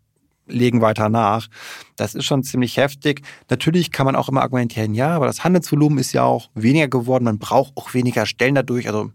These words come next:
Support zum Beispiel, das mag stimmen, aber bei der Dimension an Entlastung, äh,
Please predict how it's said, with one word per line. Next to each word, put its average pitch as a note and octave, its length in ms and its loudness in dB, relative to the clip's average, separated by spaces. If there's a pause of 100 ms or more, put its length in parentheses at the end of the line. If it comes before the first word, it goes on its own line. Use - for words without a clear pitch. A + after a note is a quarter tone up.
Support B2+ 540 0
zum A2+ 180 -2
Beispiel, A2+ 400 -2 (800)
das G#2 260 -2
mag G2+ 240 -2
stimmen, C3 380 2
aber A2 240 2 (600)
bei G#2+ 100 0
der B2 180 2
Dimension A#2+ 460 2
an A#2+ 80 -2
Entlastung, A2+ 720 -4
äh, - 480 -14